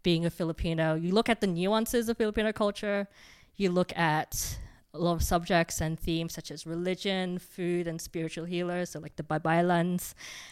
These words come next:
And the reason why I wanted to get you here was, you know, not just to discuss your writing, but also sort of your experiences in both Filipino Australian and Filipino American circles, and I guess sort of the future of Filipino Australian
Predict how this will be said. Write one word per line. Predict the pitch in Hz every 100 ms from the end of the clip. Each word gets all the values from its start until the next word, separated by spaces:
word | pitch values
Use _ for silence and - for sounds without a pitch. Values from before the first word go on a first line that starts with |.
| -
And | 202 226
the | 240
reason | 262 294
why | 294
I | 269
wanted | 226 220
to | 226
get | 180 180 -
you | 214
here | 185 180 175 170
was, | 175 170 - - _
you | 208
know, | 202
not | 214 262
just | 330 320
to | 247
discuss | 196 - 160 -
your | 170
writing, | 156 160 160 165
but | 160 170
also | 175 175 196 185
sort | 175 170
of | 170 165 - -
your | 170
experiences | 170 - - 185 214 - 254 254 240 - -
in | 185 170 165 165 - _ _ _ _ _ _
both | 196 214 - -
Filipino | 196 - 196 185 180
Australian | 175 - 170 175 175 -
and | 175 196
Filipino | - 226 226 233 233
American | 226 220 233
circles, | 226 226 226 233 240 233 - - - -
and | 180 180 180 - - _ - - _ _
I | 262
guess | 392
sort | 415
of | 415
the | 381
future | - 214 - 214
of | 185 180
Filipino | - 180 170 175
Australian | 165 - 170 160 160 156 156